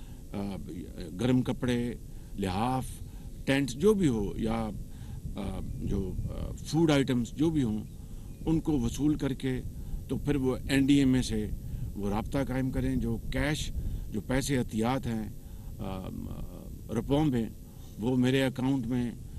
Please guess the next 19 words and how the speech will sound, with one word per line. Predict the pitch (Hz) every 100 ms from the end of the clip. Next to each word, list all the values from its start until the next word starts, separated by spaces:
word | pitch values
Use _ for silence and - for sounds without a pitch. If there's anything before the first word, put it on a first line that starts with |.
| - -
आ, | 104
जो | 98
वज़ीर | 104 104 110
आज़म | 123 127 120
का | 110
अकाउंट | 113 117 123
है | 110 110 - - - -
तुर्क | 147 131
अवाम | 113 113 117
की | 92
बहाली | 101 87 107 123
के | 110
लिए, | 92 95 - - - -
उसमें | 156 - 151
जमा | 135 139 120
हो | 120
जाएंगे। | 127 123 110 107 - - - - -
और | - 151
जो | 151